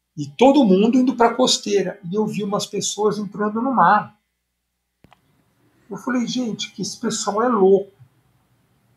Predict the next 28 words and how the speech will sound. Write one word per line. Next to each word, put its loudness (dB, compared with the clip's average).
E 0
aí, 0
a 2
gente -6
correu 0
pra -4
cacete -8
nessa -8
costeira. -6
E -2
nós 2
terminamos -2
essa -4
costeira -6
em -4
quinto -6
lugar. -2
E -8
quando 4
a 6
gente 0
chegou, 4
tava 4
chegando 0
pra -4
completar 2
essa 0
costeira, 2